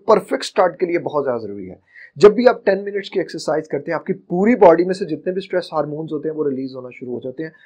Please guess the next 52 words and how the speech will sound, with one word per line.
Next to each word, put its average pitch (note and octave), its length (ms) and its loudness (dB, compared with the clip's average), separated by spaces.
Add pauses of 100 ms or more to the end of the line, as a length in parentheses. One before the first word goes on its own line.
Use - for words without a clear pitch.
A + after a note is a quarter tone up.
(120)
आपके C#3 200 2
एंग्जाइटी, D3 600 0
स्ट्रेस, - 460 -4 (280)
डिप्रेशन D#3 480 -4
के G3+ 80 6
लेवल E3+ 320 6
को E3+ 180 -2
कम B3+ 200 10
करती F#3+ 280 4
है F#3+ 80 2
आपकी - 240 0
सिर्फ - 320 -4
टेन E3 140 0
मिनट्स C#3 260 -8
की C#3 100 -6
एक्सरसाइज। - 540 -12
आपकी C#3 280 0 (120)
फिजिकल F#3+ 460 0
हेल्थ E3 260 -4
के F#3 120 -2
लिए F3 140 0
और D#3 120 2
मेंटल C#3+ 360 -6
हेल्थ D3+ 260 -8
के F3+ 60 2
लिए F3+ 140 -4
बड़ी E3+ 180 4
ज़रूरी D3 360 0
है B2 200 -2
ये A#2+ 60 0
एक्सरसाइज। G2+ 580 -10 (120)
रेगुलरली G#3+ 440 6
बेसिस F#3+ 260 2
पे F3+ 120 -2
एक्सरसाइज C3+ 480 -4
करें। D#3+ 260 -4 (460)
बहुत A#3 320 8
सी A3 60 -8
स्टडीज F3+ 360 0
में F3+ 120 -6
देखा D3 220 -2
गया D#3 160 -4
कि D#3+ 140 -6
जो C#3+ 220 -2
लोग D3+ 300 2
रेगुलरली F#3+ 400 4
बेसिस D#3 260 -6
पे E3 100 -6
एक्सरसाइज C#3 480 -6
करते C#3 300 -10
हैं D#3 120 -14
वो D3+ 220 -14